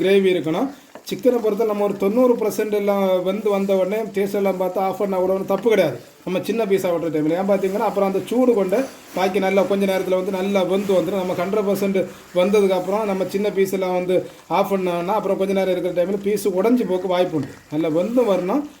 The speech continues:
அதே டைமில் வந்து பீஸ் உடஞ்சி போகக்கூடாது. இப்போ இந்த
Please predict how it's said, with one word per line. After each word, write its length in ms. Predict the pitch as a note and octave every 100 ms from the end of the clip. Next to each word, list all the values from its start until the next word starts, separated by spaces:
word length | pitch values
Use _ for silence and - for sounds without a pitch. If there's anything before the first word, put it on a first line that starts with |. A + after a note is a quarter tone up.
| -
அதே 140 | E3+ G#3+
டைமில் 240 | G3 F#3 F3+
வந்து 140 | F#3 -
பீஸ் 220 | F#3+ G3 G3 F3
உடஞ்சி 260 | A3+ B3 F#3
போகக்கூடாது. 500 | E3+ D#3 C#3+ C3+ D#3 D4 - - - - _ _ _ _ _ - - - - - - - - -
இப்போ 120 | D#3
இந்த 100 | F3+